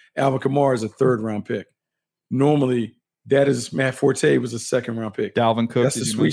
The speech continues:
Speaker 2: mention?
Speaker 1: spot.
Speaker 2: Yeah.
Speaker 1: Yeah, Dalvin Cook. So why not every year, every other year, just make sure you take a high end running back in that range?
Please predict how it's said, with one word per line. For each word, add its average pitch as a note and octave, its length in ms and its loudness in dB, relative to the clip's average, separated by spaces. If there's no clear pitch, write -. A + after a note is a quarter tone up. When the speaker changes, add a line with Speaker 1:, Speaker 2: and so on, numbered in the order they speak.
Speaker 2:
mention? B2+ 40 -8
Speaker 1:
spot. F#2+ 200 -8
Speaker 2:
Yeah. G#2 200 -6
Speaker 1:
Yeah, D3+ 260 2
Dalvin C3+ 340 -2
Cook. - 200 -4
So D#3 460 2
why B2 220 0
not C3+ 360 -4
every A#2 260 -6
year, B2+ 380 -4
every A2 280 -6
other B2+ 160 -4
year, A2 380 -10
just A2+ 200 -10
make A#2+ 140 -6
sure A#2 140 -12
you A2+ 120 -6
take A2+ 220 -4
a F#2+ 60 -6
high G2+ 260 -6
end A#2 260 -6
running C#3+ 200 -6
back - 360 -16
in B2+ 180 -4
that B2 160 0
range? - 480 -8